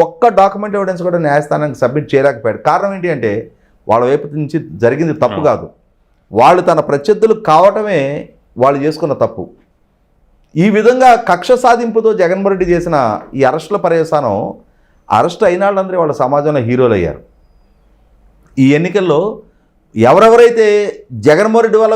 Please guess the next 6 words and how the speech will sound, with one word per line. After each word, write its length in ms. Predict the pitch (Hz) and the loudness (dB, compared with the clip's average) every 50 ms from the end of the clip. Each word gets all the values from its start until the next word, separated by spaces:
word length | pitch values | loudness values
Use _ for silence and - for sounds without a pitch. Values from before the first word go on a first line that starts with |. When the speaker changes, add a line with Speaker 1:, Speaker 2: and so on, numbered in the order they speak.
| 190 147 131 | -2 0 0
Speaker 1:
వేధింపులకు 580 | 147 175 214 208 240 226 220 233 226 220 185 196 170 | 2 2 2 2 0 -2 -2 -2 -4 -4 -4 -4 -2
గురయ్యారో 460 | 196 190 190 185 180 165 139 117 110 113 135 165 - - - _ _ _ _ _ _ - 95 | -2 -2 0 0 0 0 0 2 2 0 0 -2 -6 -8 -14 _ _ _ _ _ _ 0 2
వాళ్ళందరూ 420 | 110 123 143 151 156 175 202 208 202 175 151 | 4 4 6 4 2 0 0 -2 -2 0 0
హీరోలుగా 360 | 170 170 190 196 190 180 185 170 | 0 0 2 0 0 0 0 0
ఎమర్జ్ 220 | 175 170 160 160 175 | 0 -2 -2 -2 -2
అయ్యారు. 240 | 170 175 180 196 202 | 0 0 -2 -2 -6